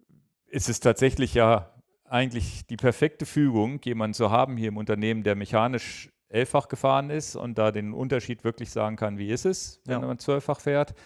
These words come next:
Speaker 1: der auch richtig Bock drauf hatte
Speaker 2: Mhm.
Speaker 1: und natürlich jetzt merkt, okay, also der P R kommt ja zustande, weil er eben nicht so einen schweren Gangberg hochfahren muss und vielleicht ein bisschen mehr Kadenz hat
Speaker 2: Genau.
Speaker 1: oder was auch immer. Und er ist jetzt auch kein Strava-Com-Jäger, so ist es ja nicht, ne? Aber,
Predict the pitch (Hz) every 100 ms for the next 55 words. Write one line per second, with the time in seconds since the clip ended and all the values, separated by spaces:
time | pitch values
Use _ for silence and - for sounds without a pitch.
0 | _ _ _ _ _ - 113 104 123 -
1 | 117 143 143 156 165 170 175 196 202 -
2 | - 104 113 - 143 151 156 - 135 120
3 | 131 143 185 - 123 - 120 113 151 -
4 | - 135 - 165 143 156 180 123 113 117
5 | - 127 123 147 143 123 127 - - 117
6 | 131 123 120 113 113 120 117 127 - 131
7 | 127 139 156 87 - 87 - 82 82 85
8 | - 85 95 95 90 98 98 107 98 98
9 | 104 113 123 110 - 147 123 98 92 92
10 | 104 90 80 82 - - 73 78 - -
11 | - - 78 80 80 _ - 87 87 87
12 | 113 135 120 82 73 71 82 80 - 85
13 | 131 - 90 143 101 92